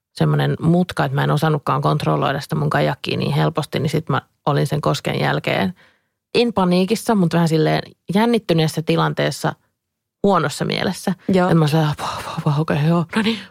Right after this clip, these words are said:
Speaker 1: huh, okei, selvisin, jes, hyvä." Mut siinä matkan varrella, kun niitä tuli useampia näin, ja mä koko ajan opin enemmän kontrolloimaan sitä kajakkia ja mitä mun pitää tehdä siinä koskessa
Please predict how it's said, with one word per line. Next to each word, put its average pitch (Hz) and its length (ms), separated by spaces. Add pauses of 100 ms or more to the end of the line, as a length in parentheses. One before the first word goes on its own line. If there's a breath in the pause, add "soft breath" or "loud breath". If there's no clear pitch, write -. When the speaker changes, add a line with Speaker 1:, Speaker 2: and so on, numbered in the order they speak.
Speaker 1:
huh, 202 120 (100)
okei, 160 240
selvisin, 196 420 (120)
jes, 123 260 (140)
hyvä." - 140 (320 loud breath)
Mut 165 140
siinä 170 140
matkan 196 340
varrella, 180 380
kun 156 140
niitä - 160
tuli 143 220
useampia 233 500
näin, 208 260
ja 185 60
mä 175 180 (100)
koko 185 200
ajan 160 320
opin 160 300
enemmän 151 380
kontrolloimaan 143 640
sitä 170 160
kajakkia 160 600
ja - 100
mitä 143 160
mun 143 160
pitää - 240
tehdä 156 220
siinä 139 240
koskessa 139 480